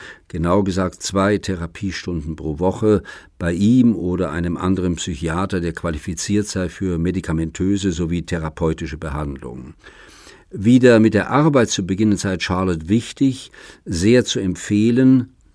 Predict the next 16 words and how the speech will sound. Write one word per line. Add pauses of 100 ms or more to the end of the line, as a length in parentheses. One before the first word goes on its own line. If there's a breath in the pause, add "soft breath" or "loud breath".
(260)
dürfe
aber
nicht
übereilt
werden. (920 loud breath)
Während
Schmidt
diesem
netten,
rationalen,
attraktiven
Mann
zuhörte,
fragte
er
sich,